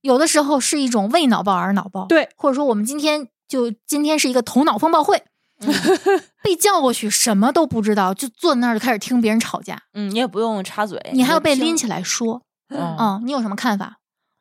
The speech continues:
Speaker 3: 就必须得发表一下。
Speaker 1: 就吭哧出来，吭哧出来也没有什么，吭哧不出什么东西来。
Speaker 3: 哎，我现在最恨的一种开会的方式，就是领导过来就是说那个甲，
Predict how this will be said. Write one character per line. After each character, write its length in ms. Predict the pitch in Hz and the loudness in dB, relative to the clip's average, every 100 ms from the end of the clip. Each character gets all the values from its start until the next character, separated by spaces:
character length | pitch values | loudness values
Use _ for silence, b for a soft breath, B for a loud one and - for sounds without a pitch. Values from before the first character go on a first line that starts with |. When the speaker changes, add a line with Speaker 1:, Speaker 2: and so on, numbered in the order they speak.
| - | -14
Speaker 3:
就 80 | 214 | -6
必 100 | 254 | -2
须 100 | 269 | -2
得 160 | 185 _ | -2 _
发 140 | - 185 | -4 0
表 220 | 160 82 | 0 -2
一 80 | 147 | -4
下。 160 | 147 | -4
Speaker 1:
就 160 | 226 233 - - | -2 -4 -6 -8
吭 220 | - 392 | -2 0
哧 140 | 381 220 | 0 -2
出 200 | - 180 | -2 -6
来， 260 | - 233 - | -8 -16 -14
吭 180 | - 269 | -8 -6
哧 140 | 208 | -6
出 120 | - | -4
来 140 | 202 196 | -4 -4
也 80 | 190 | -4
没 140 | 202 | -6
有 80 | 196 | -6
什 120 | 190 | -6
么， 240 | 185 196 214 226 _ _ | -6 -6 -8 -12 _ _
吭 160 | - 359 | -2 0
哧 80 | 226 | 0
不 80 | |
出 100 | 208 | 0
什 140 | 202 196 | -2 -4
么 60 | |
东 120 | 185 185 | -4 -6
西 60 | - | -8
来。 100 | - | -8
Speaker 3:
哎， 160 | 214 b b | -8 b b
我 140 | 170 | -4
现 120 | 180 262 | -2 -4
在 80 | |
最 200 | 240 254 | -4 -6
恨 260 | 220 254 202 | -6 -6 -8
的 100 | 160 | -8
一 120 | 160 | -10
种 180 | 175 53 55 _ _ _ _ _ _ - | -12 -14 -18 _ _ _ _ _ _ -12
开 240 | 202 190 | -6 -4
会 120 | 202 | -4
的 120 | 180 - | -6 -8
方 260 | 170 165 | -10 -10
式， 180 | 175 143 | -10 -10
就 60 | 175 | -8
是 100 | 165 | -8
领 220 | 151 190 | -10 -8
导 160 | 190 - - _ | -8 -10 -20 _
过 160 | - 190 | -10 -8
来 120 | 160 | -6
就 120 | 175 | -8
是 80 | 160 | -8
说 240 | 165 175 185 | -8 -10 -10
那 180 | 175 | -10
个 260 | 143 120 101 _ _ _ | -10 -10 -12 _ _ _
甲， 380 | - - 180 | -6 -4 -4